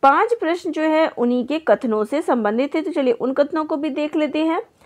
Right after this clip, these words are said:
तो "मीराबाई की उपासना माधुर्य भाव की थी, अर्थात वे अपने इष्ट देव कृष्ण की भावना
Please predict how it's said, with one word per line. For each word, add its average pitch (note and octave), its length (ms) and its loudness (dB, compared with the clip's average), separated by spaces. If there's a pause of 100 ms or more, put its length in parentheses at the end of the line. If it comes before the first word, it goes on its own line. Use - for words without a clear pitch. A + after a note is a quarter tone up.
(300)
तो D4+ 100 4
"मीराबाई E4 600 6
की D#4+ 140 -2
उपासना D4+ 580 2
माधुर्य B3+ 520 2
भाव D#4+ 320 6
की D#4 180 -4
थी, D4+ 240 0
अर्थात D4+ 680 2
वे E4+ 180 -2
अपने F4+ 260 -2
इष्ट G4 400 -6
देव B3+ 400 2
कृष्ण G4 320 -4
की E4 160 -2
भावना C4+ 720 2